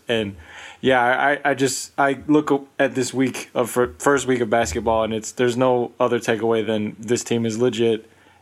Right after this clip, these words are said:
and it's theirs to lose at this point. I don't see another team coming out with the same offensive firepower that Kevin Durant and Kyrie Irving bring to the table, at least from the East.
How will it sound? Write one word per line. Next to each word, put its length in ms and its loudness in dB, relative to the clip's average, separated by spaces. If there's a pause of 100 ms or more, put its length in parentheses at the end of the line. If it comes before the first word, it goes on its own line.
(160)
and 540 -2
it's 400 -4 (240)
theirs 400 2
to 80 0
lose 320 2
at 140 -4
this 140 -6
point. 280 -2
I 80 2
don't 240 -2
see 240 0
another 260 0
team 460 -2 (320)
coming 300 0
out 160 2
with 80 -6
the 80 -8
same 220 -2
offensive 460 -2
firepower 640 0
that 280 -4 (360)
Kevin 240 0
Durant 340 0
and 80 -6
Kyrie 320 0
Irving 280 -4
bring 200 -4
to 140 -8
the 80 -10
table, 320 -6 (560)
at 80 0
least 200 2
from 120 -4
the 80 -6
East. 380 -12